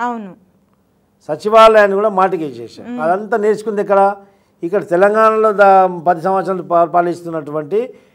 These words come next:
Speaker 2: ఆ, దొంగతోటి నేర్చుకున్న లంగా.
Speaker 1: ఆ.
Speaker 2: ఈడ కేసీఆర్ కూడా జైళ్ళని అవిటిని అందరినీ కుదవబెట్టిండు కదా. ఎవడో "వరంగల్ జైలుకి పోతావురా బాయ్" అంటే
Speaker 1: మ్మ్.
Speaker 2: యుద్ధ మేఘాలు, ఆగమేఘాల మీద యుద్ధ ప్రాతిపదికన వరంగల్ జైలుని మొత్తం ఖైదీలను అక్కడిక్కడ పంపించేసి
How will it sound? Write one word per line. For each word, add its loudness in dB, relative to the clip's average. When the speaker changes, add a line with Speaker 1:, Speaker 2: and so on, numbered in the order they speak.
Speaker 2:
ఆ, -2
దొంగతోటి 2
నేర్చుకున్న -2
లంగా. -2
Speaker 1:
ఆ. -14
Speaker 2:
ఈడ -2
కేసీఆర్ 4
కూడా 2
జైళ్ళని -2
అవిటిని -2
అందరినీ -6
కుదవబెట్టిండు 0
కదా. -4
ఎవడో 0
"వరంగల్ 2
జైలుకి 0
పోతావురా 2
బాయ్" 0
అంటే -6
Speaker 1:
మ్మ్. -16
Speaker 2:
యుద్ధ -4
మేఘాలు, 4
ఆగమేఘాల 4
మీద -2
యుద్ధ 0
ప్రాతిపదికన -4
వరంగల్ -2
జైలుని -4
మొత్తం -4
ఖైదీలను -6
అక్కడిక్కడ -8
పంపించేసి -10